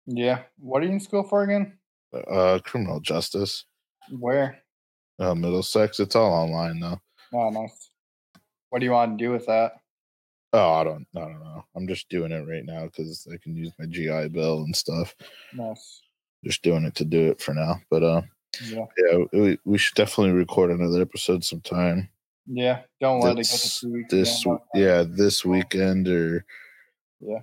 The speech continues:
Speaker 1: I'll be
Speaker 2: in the
Speaker 1: around.
Speaker 2: next few days. Maybe
Speaker 1: Explore
Speaker 2: before you
Speaker 1: stuff.
Speaker 2: start your new job.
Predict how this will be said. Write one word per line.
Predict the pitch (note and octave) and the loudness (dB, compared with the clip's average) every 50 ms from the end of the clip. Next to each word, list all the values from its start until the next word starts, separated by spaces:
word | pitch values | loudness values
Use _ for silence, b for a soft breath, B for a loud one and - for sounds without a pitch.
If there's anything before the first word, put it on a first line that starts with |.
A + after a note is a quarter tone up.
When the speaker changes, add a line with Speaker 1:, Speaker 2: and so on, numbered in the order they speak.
| _ _ | _ _
Speaker 1:
I'll | - C3+ | -12 -10
be | D3 C#3 | -6 -4
Speaker 2:
in | A#2+ | 0
the | A#2 | 0
Speaker 1:
around. | A#2 - F#2 F2+ | 2 2 2 2
Speaker 2:
next | F2 F2+ F2 - - - | 2 0 0 -2 -6 -6
few | - F2+ F2 F2 | 0 0 2 4
days. | F2+ F2 F2 F2 F2+ F2 E2+ - - - - _ _ _ _ _ _ _ _ _ _ - | 4 4 6 4 4 2 0 -4 -10 -14 -20 _ _ _ _ _ _ _ _ _ _ 2
Maybe | F#2 F#2+ F2+ F#2 | 2 4 4 4
Speaker 1:
Explore | F2 F2+ F#2 | 4 4 2
Speaker 2:
before | - - - G#2+ G2+ G2+ | 0 2 2 4 6 6
you | F#2+ F#2+ | 6 4
Speaker 1:
stuff. | F2+ - - | 2 0 2
Speaker 2:
start | - F#2+ F#2 D#2 | 2 2 2 4
your | D2 F2+ | 0 0
new | F2+ F2 F2+ F2+ F2+ | 0 0 0 0 0
job. | F2 F#2 F2+ F2 F2+ F#2+ F#2+ F#2+ | 2 2 2 2 2 2 0 -2